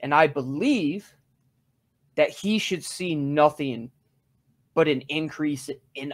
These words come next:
all of those areas that you said. Targets, receptions,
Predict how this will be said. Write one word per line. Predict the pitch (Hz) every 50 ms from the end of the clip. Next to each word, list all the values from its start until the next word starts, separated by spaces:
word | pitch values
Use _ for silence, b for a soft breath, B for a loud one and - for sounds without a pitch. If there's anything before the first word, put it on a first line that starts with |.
| - _ -
all | 160 156 156 147
of | 147 123 123
those | 123 107 117 127
areas | - 107 85 71 78 98 - -
that | - - - -
you | 95 -
said. | - - - - - - _ _ _ _ _ _ _ _ _ _ _ _ _ _ -
Targets, | - 160 160 165 165 156 165 165 160 - - - - - - _ _ _ _ _ _ _
receptions, | 135 135 131 - - - 170 160 160 - - - 165 156 151 147 147 - - - -